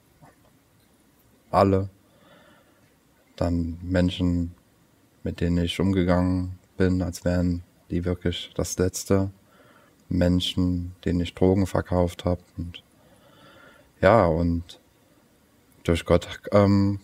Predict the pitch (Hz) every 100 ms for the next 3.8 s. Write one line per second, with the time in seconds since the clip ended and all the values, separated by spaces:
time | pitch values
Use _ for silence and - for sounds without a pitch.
0 | - - 98 98 107 - 98 - 101 -
1 | 104 101 - - _ _ _ _ _ _
2 | _ _ - 92 87 101 95 90 95 123
3 | - _ _ - - 92 92